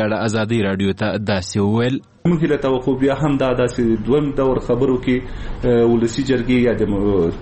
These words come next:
Speaker 2: ملت کور ته دواړو مجلسینو ته هم پکې حصه ورکولی شي چې موږ وکولی شو چې به خپل ولسونو ته قناعت ورکړو. خو دا د ولسي جرګې همیشه نظر و چې باید خبرې افغان شموله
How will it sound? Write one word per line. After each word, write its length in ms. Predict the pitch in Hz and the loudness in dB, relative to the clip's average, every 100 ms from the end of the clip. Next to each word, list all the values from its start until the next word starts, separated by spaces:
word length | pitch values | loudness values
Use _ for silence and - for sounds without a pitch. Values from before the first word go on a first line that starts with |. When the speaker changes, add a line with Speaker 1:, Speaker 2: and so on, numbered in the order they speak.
| - | -2
Speaker 2:
ملت 340 | 123 139 156 - | 0 2 -2 -2
کور 160 | 147 139 | -2 0
ته 120 | 117 | 0
دواړو 320 | 113 143 143 | 0 0 0
مجلسینو 500 | 139 127 123 135 127 | -2 -4 -2 0 0
ته 140 | 127 123 | 0 0
هم 120 | 160 160 | 0 0
پکې 340 | 139 - 120 | -2 0 2
حصه 200 | 110 123 | 2 2
ورکولی 440 | 120 123 147 143 | 0 2 0 0
شي 160 | 143 143 | -2 -4
چې 120 | - 131 | -2 0
موږ 120 | 135 | 2
وکولی 320 | 160 160 151 139 | 2 2 0 0
شو 140 | 151 | -4
چې 200 | - 120 | -6 -2
به 60 | 123 | -2
خپل 260 | - 147 | 0 0
ولسونو 400 | 127 131 - 180 | 2 2 0 -2
ته 120 | 156 120 | 0 -2
قناعت 380 | 131 123 120 | 0 0 2
ورکړو. 360 | 107 98 - 87 - | 2 0 -2 -10 -8
خو 60 | 120 | -2
دا 140 | 165 | 0
د 80 | 147 | 2
ولسي 360 | 139 - - 143 | 2 2 0 -2
جرګې 280 | 139 123 139 | -2 0 0
همیشه 280 | 123 127 180 | 0 -2 0
نظر 340 | 170 151 156 | 0 2 2
و 80 | 147 | 0
چې 120 | 143 | -2
باید 220 | 117 123 - | 0 0 0
خبرې 380 | 131 135 165 156 - - - 135 | 0 2 0 0 -6 -10 -4 -2
افغان 300 | 113 127 123 | 0 0 -2
شموله 440 | 139 135 151 | -2 0 2